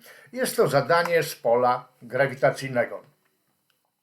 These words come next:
Podczas misji badawczej o nazwie Stereo dwie sondy A i B poruszają się po orbitach dookoła Słońca, jedynie pod wpływem jego grawitacji. Przyjmij, że sonda A porusza się o, po orbicie kołowej o promieniu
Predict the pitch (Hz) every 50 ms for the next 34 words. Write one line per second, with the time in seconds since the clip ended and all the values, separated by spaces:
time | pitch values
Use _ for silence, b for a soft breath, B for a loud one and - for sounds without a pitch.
0 | _ _ _ _ B B B B B B B B B _ - 208 233 247 240 -
1 | - 233 226 214 - - 143 143 160 190 - - 175 156 143 143 139 123 147 160
2 | 151 - - 143 143 139 135 131 135 143 139 127 - - 120 113 - - 127 127
3 | 170 214 196 190 170 143 107 127 147 147 - 147 139 127 117 123 123 123 135 127
4 | 120 117 - 233 226 226 180 139 117 - 156 165 156 147 147 143 - - 123 120
5 | 113 127 196 190 170 156 135 117 98 95 110 117 117 110 - - 170 175 170 165
6 | 151 147 - - - 117 - - 107 110 - - 202 220 214 151 139 156 208 233
7 | 226 196 147 147 - 170 190 190 185 190 190 - B B B B B B - 117
8 | 110 127 170 208 196 196 196 180 151 160 165 160 160 151 151 135 123 - - 131
9 | 131 - - 233 254 247 254 240 175 143 156 147 - 165 151 143 139 131 127 -
10 | 143 135 - - 131 127 123 120 135 123 117 - 131 123 - - - 131 123 117
11 | 110 - B B B B B B B B - 156 175 180 - 180 156 151 147 139
12 | 147 143 - 147 147 - 131 131 131 120 123 123 120 110 - - 120 110 113 113
13 | 113 113 113